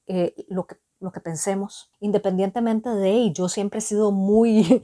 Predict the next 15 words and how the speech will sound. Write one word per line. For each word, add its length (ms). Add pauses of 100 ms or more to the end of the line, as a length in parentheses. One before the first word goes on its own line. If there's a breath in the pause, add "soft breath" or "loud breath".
(140)
<laughs> 140
muy 240
defensora 880
de, 680 (240)
de 180
que 80
la 120
vacunación 520
debería 480
ser 460
más 320
equitativa 580
a 40
nivel 260
mundial 560